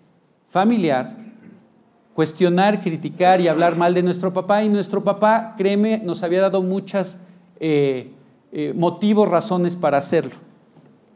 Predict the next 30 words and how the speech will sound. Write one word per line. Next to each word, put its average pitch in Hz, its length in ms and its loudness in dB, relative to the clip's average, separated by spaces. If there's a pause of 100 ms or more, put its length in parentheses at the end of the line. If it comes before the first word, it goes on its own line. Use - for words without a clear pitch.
(1080)
Pero 143 160 2
de 139 80 0
repente 165 400 -2
empezamos 160 520 -8
a 123 40 -10
ver 131 220 -8 (480)
una 135 240 -10
persona 117 560 -12 (640)
distinta. - 420 -8 (920)
Era 214 160 6
mi 302 140 6
papá, 208 320 6
sí, 220 220 0
pues - 160 -12
yo - 120 -10
conocía 104 400 -10
a - 20 -6
mi 127 120 -6
papá. 143 380 -8 (800)
Pero 143 140 2
de 139 60 0
repente 175 560 -2 (600)
su - 180 -6
rostro 143 540 -6 (260)
era 139 140 -6
distinto, 131 560 -10
su 143 160 -12
mirada 131 400 -6
era 123 140 -6
distinta, 135 840 -10